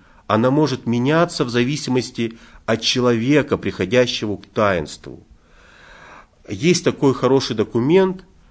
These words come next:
об участии верных в Евхаристии. И там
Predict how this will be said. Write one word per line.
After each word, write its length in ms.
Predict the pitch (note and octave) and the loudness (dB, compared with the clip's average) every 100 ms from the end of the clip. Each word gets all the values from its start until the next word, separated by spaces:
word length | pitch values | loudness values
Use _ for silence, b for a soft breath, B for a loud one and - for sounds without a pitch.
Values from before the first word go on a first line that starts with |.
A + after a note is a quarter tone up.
| b | b
об 200 | - A#2 | -2 0
участии 720 | B2 - D3 D3 C#3+ - A2+ G2 | 0 0 2 2 2 0 0 0
верных 460 | A2+ D#3+ C#3 A#2+ | 0 0 0 -4
в 40 | A2+ | -4
Евхаристии. 880 | A#2+ - A2+ G#2+ E2 - - - - b b b b | -6 -2 -2 -2 -6 -10 -14 -16 -18 b b b b
И 80 | D3 | -4
там 480 | A#2 F3 F3 E3 | 2 2 2 0